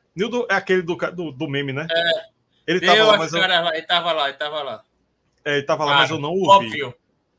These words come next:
Speaker 2: É, é óbvio que ele tava lá. Ele se brincar, devia estar lá na gra-, grade.
Speaker 1: É.
Speaker 2: Com
Speaker 1: Celso
Speaker 2: certeza.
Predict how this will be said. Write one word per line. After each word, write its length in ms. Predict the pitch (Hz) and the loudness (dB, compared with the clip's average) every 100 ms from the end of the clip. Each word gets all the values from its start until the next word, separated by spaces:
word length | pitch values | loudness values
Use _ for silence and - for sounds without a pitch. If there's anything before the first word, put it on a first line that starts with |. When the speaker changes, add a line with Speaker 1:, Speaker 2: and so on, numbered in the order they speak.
| _ _ _ 120 | _ _ _ -16
Speaker 2:
É, 220 | 117 113 _ | -14 -14 _
é 60 | 139 | -4
óbvio 220 | 165 180 | -4 -4
que 60 | 156 | -10
ele 100 | 135 | -6
tava 240 | 135 127 | -4 -4
lá. 120 | 117 | -6
Ele 80 | 113 | -8
se 120 | 113 | -10
brincar, 280 | 165 175 180 | -12 -6 -4
devia 200 | 170 175 | -4 -4
estar 160 | 180 175 | -4 -4
lá 100 | 175 | -2
na 180 | 175 165 | -2 -2
gra-, 340 | 139 139 139 | -2 -2 0
grade. 440 | 135 127 123 113 - _ _ _ _ _ _ | 0 0 -2 -6 -16 _ _ _ _ _ _
Speaker 1:
É. 280 | - 127 107 - _ _ _ _ _ _ | -4 -4 -4 -12 _ _ _ _ _ _
Speaker 2:
Com 60 | 131 | -6
Speaker 1:
Celso 320 | 226 233 214 | -4 -4 -4
Speaker 2:
certeza. 160 | 175 | -2